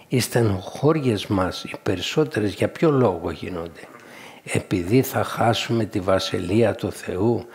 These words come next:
επειδή χάνουμε το Χριστό μας, επειδή δεν επιτυγχάνουμε τη συνεχή επικοινωνία μαζί Του, γι' αυτό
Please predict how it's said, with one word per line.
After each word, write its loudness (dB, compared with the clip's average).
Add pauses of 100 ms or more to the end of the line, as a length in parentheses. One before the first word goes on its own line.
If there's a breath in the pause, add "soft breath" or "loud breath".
(300 loud breath)
επειδή 2
χάνουμε 2
το -2
Χριστό -4
μας, -2 (460 loud breath)
επειδή 2
δεν 4
επιτυγχάνουμε 2
τη -4
συνεχή 0
επικοινωνία 0
μαζί -2
Του, 0 (160)
γι' 0
αυτό 0